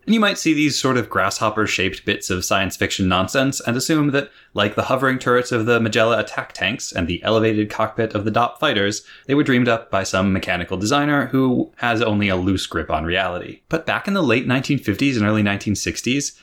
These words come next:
a U S military contractor called Piasecki Aircraft Corporation, working on a contract to design a flying jeep, built a real-life Wappa in all but name. There will be links to pictures of these in the show notes, but honestly,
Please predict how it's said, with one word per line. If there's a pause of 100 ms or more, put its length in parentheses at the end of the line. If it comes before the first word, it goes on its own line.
a
U
S
military
contractor
called
Piasecki
Aircraft
Corporation, (220)
working
on
a
contract
to
design
a
flying
jeep, (100)
built
a
real-life
Wappa
in
all
but
name. (400)
There
will
be
links
to
pictures
of
these
in
the
show
notes,
but
honestly,